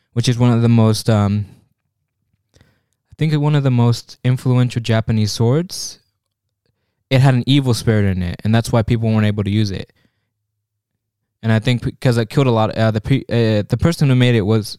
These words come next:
had the intent to kill as many people as possible with it, or have a warrior kill as many people as possible with that sword. So it has a negative connotation. I think they banned from using it. I don't know if, if it's, like, um, lost or something,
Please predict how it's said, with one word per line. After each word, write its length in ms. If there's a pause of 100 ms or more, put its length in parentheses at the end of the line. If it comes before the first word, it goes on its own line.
had 260
the 120
intent 300
to 60
kill 220
as 100
many 220
people 280
as 80
possible 500
with 200
it, 120
or 180 (460)
have 180
a 80
warrior 580 (400)
kill 200
as 120
many 160
people 400
as 120
possible 540
with 180
that 180
sword. 280
So 100
it 40
has 100
a 60
negative 320
connotation. 800 (380)
I 40
think 160
they 120
banned 280
from 140
using 300
it. 200
I 60
don't 100
know 100
if, 80 (120)
if 140
it's, 180
like, 320
um, 280
lost 340
or 40
something, 400